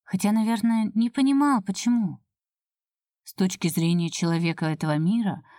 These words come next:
мне очень повезло. Я чужестранка, которая пришла непонятно откуда, но мою тайну не раскрыли. У меня есть крыша над головой,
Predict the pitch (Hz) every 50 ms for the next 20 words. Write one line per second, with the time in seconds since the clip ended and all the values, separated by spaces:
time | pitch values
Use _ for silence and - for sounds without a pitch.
0 | - - 180 165 175 180 180 180 - 202 190 185 208 196 196 214 214 202 208 240
1 | 247 240 208 - - _ _ _ _ _ _ _ _ _ _ _ _ _ 165 156
2 | 170 185 233 269 269 220 175 180 - - 170 151 175 160 - - _ - 156 165
3 | 208 247 254 226 190 180 - 139 90 - _ _ _ - - 175 - 165 170 165
4 | 160 - 175 170 - - - 196 226 254 240 214 185 175 170 202 226 226 - 190
5 | 160 151 - _ - 160 165 170 190 240 247 _ _ _ _ _ _ 196 190 190
6 | 185 180 190 220 254 254 269 302 285 _ - 214 196 185 170 175 175 185 208 226
7 | 240 254 262 - - - - - 240 226 226 233 233 202 _ _ _ _ _ _
8 | _ _ _ - 180 180 185 170 170 165 160 156 156 - - - - 160 156 190
9 | - - - 262 240 220 185 175 156 147 143 139 147 139 - - -